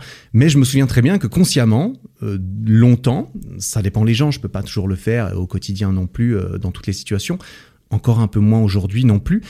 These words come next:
mais prendre le temps consciemment quand tu rencontres quelqu'un, tu vois, euh, prendre l'habitude à nouveau, cet automatisme,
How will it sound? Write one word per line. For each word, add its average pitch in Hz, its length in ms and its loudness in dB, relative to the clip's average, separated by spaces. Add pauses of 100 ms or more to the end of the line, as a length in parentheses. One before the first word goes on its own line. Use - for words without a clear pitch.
(220)
mais 98 100 0
prendre 156 400 0
le 139 140 4
temps 190 280 0
consciemment 202 540 0
quand 131 100 -2
tu 127 120 -4
rencontres 127 320 2
quelqu'un, 131 440 0
tu - 160 -2
vois, 127 240 0
euh, 107 60 -6
prendre 190 380 -2
l'habitude 113 440 -2
à 123 60 2
nouveau, 131 200 2
cet 113 220 -6
automatisme, 117 640 0